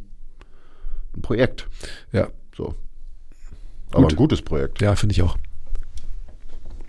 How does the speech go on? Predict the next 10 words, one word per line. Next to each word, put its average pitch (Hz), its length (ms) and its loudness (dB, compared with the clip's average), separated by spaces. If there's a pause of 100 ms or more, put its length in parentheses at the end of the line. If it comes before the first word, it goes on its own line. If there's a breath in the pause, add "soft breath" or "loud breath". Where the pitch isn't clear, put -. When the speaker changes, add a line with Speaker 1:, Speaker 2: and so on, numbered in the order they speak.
(1600 loud breath)
Speaker 2:
Habt - 140 -4
ihr 143 80 2
eigentlich 139 100 2
meine 143 160 2
Füße 196 260 -2
schon - 160 -4
angeschaut? - 340 -4
Speaker 1:
Ja, 135 240 10
Speaker 2:
Okay. - 100 6
Speaker 1:
ich - 100 -2